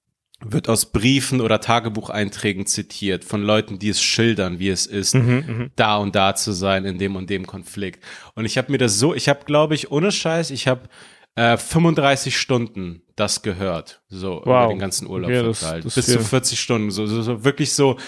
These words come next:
Speaker 1: weil jede Folge geht fünf, sechs Stunden, das waren sechs Folgen und dann hab ich noch anderes Zeug von ihm gehört. Also ich war wirklich so irgendwann gebrainwashed davon.
Speaker 2: Okay.
Speaker 1: Und, und ich hab dann einmal vorm Schlafengehen
Speaker 2: Scheiße, Mann.
Speaker 1: so eine Folge gehört,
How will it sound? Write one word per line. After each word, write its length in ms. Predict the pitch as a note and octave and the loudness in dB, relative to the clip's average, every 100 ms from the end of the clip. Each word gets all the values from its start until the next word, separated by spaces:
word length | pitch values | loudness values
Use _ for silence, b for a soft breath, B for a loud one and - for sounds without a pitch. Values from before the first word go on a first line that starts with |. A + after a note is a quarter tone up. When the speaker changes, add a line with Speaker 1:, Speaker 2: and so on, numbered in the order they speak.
| B B B | B B B
Speaker 1:
weil 140 | A#2 | 2
jede 220 | C3 D#3 | 4 2
Folge 360 | D#3+ D#3 D3+ D3 | 2 2 2 2
geht 160 | C#3 | 0
fünf, 240 | - D3 D3+ | -2 -4 -2
sechs 220 | C3+ - | -2 -2
Stunden, 600 | - D3+ E3+ F3 F3+ F3+ | 0 2 2 0 -2 -2
das 200 | - - | -4 -2
waren 200 | B2 A#2+ | 0 2
sechs 320 | A2+ C3+ - | 2 0 0
Folgen 480 | - D3 D#3 D#3+ E3 | -2 2 2 4 2
und 80 | B2 | 0
dann 120 | B2 | 0
hab 80 | A#2+ | 0
ich 100 | A#2 | -4
noch 120 | A2 | -8
anderes 420 | - D3 D#3+ D3+ - | -2 0 2 0 0
Zeug 220 | D3+ D3 | 0 -2
von 160 | D#3 | -4
ihm 180 | D3+ D3+ | -2 -2
gehört. 420 | D3 C#3 C#3+ C#3+ - B B B | 0 2 4 2 -4 B B B
Also 220 | A#2+ A#2 | 2 2
ich 160 | B2 - | 2 2
war 160 | C3 | 2
wirklich 300 | B2 D3 D3 | 2 0 0
so 100 | - | 0
irgendwann 400 | C#3+ C#3 C#3 C3+ | 0 0 0 -2
gebrainwashed 1000 | A#2+ A2+ G#2 A#2 B2+ C3+ G2+ F2 - - - | -2 -6 0 4 4 2 -2 -4 -6 -10 -4
davon. 260 | B2+ A2+ B2 | 0 4 4
Speaker 2:
Okay. 120 | C3 - - B B B B B | 4 -2 -14 B B B B B
Speaker 1:
Und, 200 | A#2 A#2+ - - | -8 -8 -10 -4
und 160 | C3 | -2
ich 120 | C3 D#3+ | 0 0
hab 120 | - | 0
dann 160 | D#3+ | -2
einmal 500 | - C#3+ F3 D#3+ D#3 | 0 2 4 4 4
vorm 300 | D#3+ D3+ C3+ | 2 0 -2
Schlafengehen 800 | B2 C3 C3 E3 E3 B2+ G#2+ G#2+ | -2 0 2 2 0 -2 0 2
Speaker 2:
Scheiße, 240 | B2+ C#3 A2 | 2 0 -2
Mann. 140 | A2 | -2
Speaker 1:
so 100 | A2 | 0
eine 140 | B2 A#2 | 0 -2
Folge 440 | - B2+ D3+ D3 | 0 2 4 4
gehört, 560 | C#3+ B2+ C3+ C#3 C#3 | 4 4 4 4 0